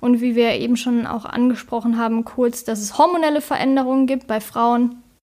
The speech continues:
Also gerade, ähm, Jugendalter ist das ja natürlich noch ein bisschen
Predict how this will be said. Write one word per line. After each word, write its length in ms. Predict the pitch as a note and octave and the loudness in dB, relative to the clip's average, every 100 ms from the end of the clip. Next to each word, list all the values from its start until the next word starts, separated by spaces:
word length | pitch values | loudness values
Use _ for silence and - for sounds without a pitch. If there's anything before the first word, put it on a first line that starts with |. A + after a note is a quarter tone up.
| _ - | _ -10
Also 220 | A3+ G#3+ | -8 -8
gerade, 560 | A3 G#3+ A3 A3 A3 - | -6 -2 0 0 -2 -4
ähm, 240 | G#3+ G#3+ | -6 -4
Jugendalter 480 | A3 B3+ A#3+ - A#3 | 0 2 2 2 0
ist 120 | A3+ | -2
das 120 | A#3 G#3+ | -6 -6
ja 80 | |
natürlich 500 | A3+ A3 G#3+ A#3+ A3+ | -4 -4 -4 -4 -2
noch 140 | B3 A#3 | -2 0
ein 120 | A3 | 0
bisschen 420 | C4 A#3+ C4+ B3+ | 0 0 2 2